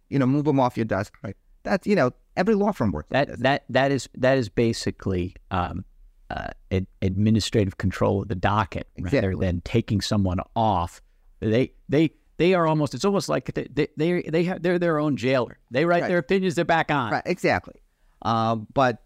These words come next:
Speaker 1: and so the Federal Circuit has some rules saying that, look, if you have two or more opinions that have been sitting with you for over a year, you don't sit on next month, or f-, four or more opinions that are over six months.
Speaker 2: Right.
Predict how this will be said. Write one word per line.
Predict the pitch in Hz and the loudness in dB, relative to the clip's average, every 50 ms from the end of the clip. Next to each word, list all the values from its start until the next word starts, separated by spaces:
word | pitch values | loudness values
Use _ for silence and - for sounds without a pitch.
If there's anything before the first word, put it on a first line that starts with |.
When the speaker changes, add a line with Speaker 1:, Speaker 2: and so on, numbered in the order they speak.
| _ - | _ -4
Speaker 1:
and | - 156 170 | -2 -2 2
so | - 190 165 | 2 2 0
the | 151 139 _ - | 0 -4 _ -18
Federal | _ - 226 254 233 | _ -2 0 0 0
Circuit | - - 165 151 | 0 0 0 0
has | 151 143 127 - | 0 0 0 0
some | - 131 120 113 | 0 2 2 4
rules | 104 104 104 101 - | 4 4 2 0 0
saying | - 98 95 95 90 | 0 0 2 2 2
that, | 85 82 | 0 0
look, | - 101 101 90 - | 2 0 0 0 0
if | 85 | 0
you | - 87 | 0 -2
have | 82 - - | -2 -2 -6
two | - - 117 117 107 104 | -2 0 2 2 4 2
or | 92 87 | 2 2
more | 95 95 95 92 | 2 2 2 0
opinions | 87 - 90 87 82 78 73 - - - - | 0 2 2 2 2 0 -4 -8 -12 -10 -8
that | - - | -6 -4
have | 73 - | -4 -2
been | - 82 | 0 -2
sitting | - - 90 80 80 73 | 0 0 0 2 2 2
with | 76 73 | 2 0
you | 78 | -2
for | 71 - - 58 | -2 -4 -4 -4
over | 78 82 80 | -2 0 0
a | 80 | 0
year, | 87 92 110 127 123 117 107 104 98 _ _ _ _ _ _ _ _ _ _ _ _ | 2 2 4 4 4 4 4 2 0 _ _ _ _ _ _ _ _ _ _ _ _
you | 95 98 | 0 0
don't | 90 87 82 - | 2 2 0 0
sit | - 78 | -2 -2
on | 71 71 | -2 -2
next | 65 57 - - | -4 -4 -6 -10
month, | - - - | -10 -6 -2
or | 73 92 | -2 -2
f-, | 85 - - - _ - - - - _ _ | -2 -4 -12 -20 _ -20 -20 -20 -20 _ _
four | - 123 120 120 113 104 78 - - | 0 2 4 4 4 2 0 -4 -8
or | - 78 | -4 0
more | 90 95 95 90 | 2 2 4 2
opinions | 87 - 92 85 87 80 76 - | 2 2 2 2 2 0 0 -2
that | - - | -2 -4
are | 78 - | -2 -2
over | 82 78 78 | -2 -4 -4
six | 78 - - 76 - | -4 -4 -8 -6 -4
months. | - 73 50 - - - - _ _ | -4 -6 -6 -8 -14 -18 -20 _ _
Speaker 2:
Right. | - | -20